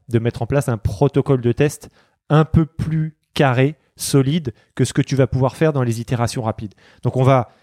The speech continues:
grosso modo, passer de, du guérilla un peu à l'arrache, qui a de la valeur, mais qui va vite, à un test d'utilisabilité plus classique, avec de la modération, avec du scénario à réaliser. Euh,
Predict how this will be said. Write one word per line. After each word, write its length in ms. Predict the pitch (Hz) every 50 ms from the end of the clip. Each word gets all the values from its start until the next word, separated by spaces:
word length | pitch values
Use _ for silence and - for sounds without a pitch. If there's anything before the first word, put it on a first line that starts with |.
| _ _ -
grosso 380 | - 117 110 107 113 - 139 135
modo, 220 | 135 143 151 165
passer 320 | - 151 123 - - 143 127
de, 200 | 113 110 113 107
du 140 | 101 113 120
guérilla 720 | 113 135 131 131 131 143 139 139 139 135 127 117 _ _ -
un 100 | 117 113
peu 260 | 101 - 123 123 113
à 200 | 107 101 95 98
l'arrache, 420 | 101 110 120 123 131 147 135 - -
qui 100 | - 113
a 40 |
de 80 | 98 107
la 80 | 110 110
valeur, 360 | 117 131 135 143 139 120 101
mais 160 | 104 95 90 _ _ _ _ _ _ _ _ _ _ _ _ -
qui 120 | - 104
va 80 | 104 107
vite, 300 | 113 156 180 - - - _ _ _ _ _ - -
à 320 | - 120 139 160 - -
un 60 | 120 120
test 220 | - 135 123 110
d'utilisabilité 720 | 110 107 - 127 117 107 110 107 98 101 110 107 - 110
plus 200 | - - 143 139
classique, 520 | - 147 131 113 - - 165 175 - - _ _ _ _ _ _ _ -
avec 200 | 127 110 117 120
de 80 | 123
la 100 | 117 113
modération, 680 | 110 113 107 110 101 95 98 - - - 147 165 175 170 _ _ _ _ _ _ _ -
avec 260 | - 120 120 131 117
du 120 | 107 117 117
scénario 560 | - - - 143 127 127 120 123 120 127 123
à 40 | 113
réaliser. 540 | 101 107 107 104 104 101 101 110 139 180 190 _ _ _ _ _ _ _ _ _ _ _ _ _ _ _ _ _ _ _ _ - - - - - _ _ _ - 123
Euh, 180 | 117 113 110